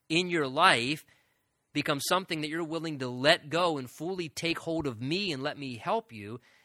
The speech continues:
God's just saying, "You, you're creating a breach in our relationship." And, and, and really, I think what God is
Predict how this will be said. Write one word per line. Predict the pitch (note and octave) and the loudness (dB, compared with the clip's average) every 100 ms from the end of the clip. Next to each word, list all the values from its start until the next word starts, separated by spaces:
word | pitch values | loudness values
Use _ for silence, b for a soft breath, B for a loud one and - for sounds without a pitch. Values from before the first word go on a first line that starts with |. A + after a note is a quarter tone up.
| b - | b -4
God's | C#3+ G3 D#3 | 2 2 2
just | E3+ - | -6 -4
saying, | E3 E3+ | -6 -6
"You, | E3+ | -6
you're | F3 | -6
creating | F3+ - F3 G3+ G#3 D#3+ | -6 -6 -2 -2 -2 -6
a | |
breach | A2+ C3 A3 A#3+ - | -6 -6 -6 -2 -2
in | C#3 | 0
our | B2+ | -2
relationship." | B2+ C3 G#3+ A#3 C#3 A#2+ - F2+ - _ G2 | -2 -2 -2 -2 -6 -8 -8 -10 -14 _ -14
And, | B2+ | -12
and, | D3+ D#3+ A#2 | -10 -12 -10
and | E3+ | -6
really, | G#3+ C#4+ | -4 0
I | D#3 | 0
think | F3+ D#3+ | -2 -6
what | D3+ | 0
God | E3 | 0
is | D#3 | 0